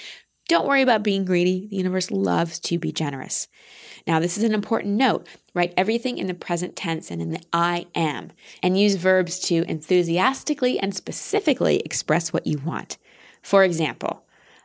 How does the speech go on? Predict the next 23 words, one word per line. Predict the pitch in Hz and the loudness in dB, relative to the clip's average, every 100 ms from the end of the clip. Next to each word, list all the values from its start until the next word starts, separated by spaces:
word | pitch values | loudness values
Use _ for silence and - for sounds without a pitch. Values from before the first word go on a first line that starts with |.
| _ | _
"I | 180 | 2
am | 175 165 | 4 4
joyfully | 165 202 277 - 277 269 | 4 2 2 -2 0 -2
and | 226 | 0
easily | 180 185 190 190 | 0 0 2 0
securing | 180 180 - 151 151 151 | 0 -4 -2 0 0 0
a | 147 | -4
new | 135 220 | -2 0
job | 285 202 196 180 | 2 2 2 0
that | 165 | -4
is | |
professionally | 160 151 - 311 - 311 311 | -6 -8 -2 -2 0 -4 -6
fulfilling | 311 254 - 165 160 156 | -4 -6 -2 -2 -2 -4
and | 143 | -8
offers | - 170 180 165 | -8 -8 -8 -8
me | 175 156 | -6 -6
the | - | -8
opportunity | 160 - - 240 240 240 | -12 -10 -8 -6 -2 -4
to | 233 | -4
do | 156 160 147 | -6 -4 -2
what | 170 | -2
I | 151 | -6
love." | 143 139 - | -8 -12 -16